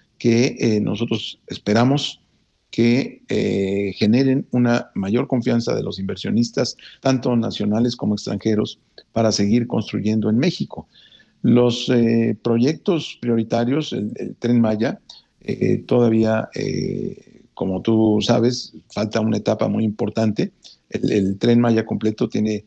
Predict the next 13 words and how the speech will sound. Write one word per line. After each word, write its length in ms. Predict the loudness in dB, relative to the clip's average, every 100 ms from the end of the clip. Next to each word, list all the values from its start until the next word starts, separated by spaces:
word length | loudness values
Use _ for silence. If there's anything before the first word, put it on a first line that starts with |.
| _ _ -4
mil 500 | 2 4 4 2 0
quinientos 520 | 0 2 2 0 -2
cincuenta 380 | -2 -4 -4 -4
y 40 |
cuatro 280 | -2 -2 -4
kilómetros 540 | -2 0 0 -2 -4
de 80 | -4
longitud, 500 | -4 -8 -2 2 2
es 100 | 2
un 140 | -4 -4
gran, 360 | 0 0 0
gran 220 | -2 -6
proyecto. 560 | -6 -6 -6 -8 -8